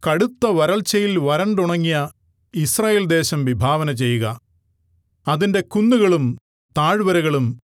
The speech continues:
മലയിടുക്കുകളും നിങ്ങളുടെ മനക്കണ്ണാൽ കാണുക. ഈ സംഭാഷണ ശകലങ്ങൾ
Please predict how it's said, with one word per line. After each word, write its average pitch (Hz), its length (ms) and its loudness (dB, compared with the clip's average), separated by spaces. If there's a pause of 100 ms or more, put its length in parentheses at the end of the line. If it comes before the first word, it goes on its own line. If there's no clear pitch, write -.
(160)
മലയിടുക്കുകളും 156 1000 0 (260)
നിങ്ങളുടെ 147 320 0
മനക്കണ്ണാൽ 147 680 0 (100)
കാണുക. 127 420 -2 (800)
ഈ 170 200 0
സംഭാഷണ 170 640 -2
ശകലങ്ങൾ 151 680 -2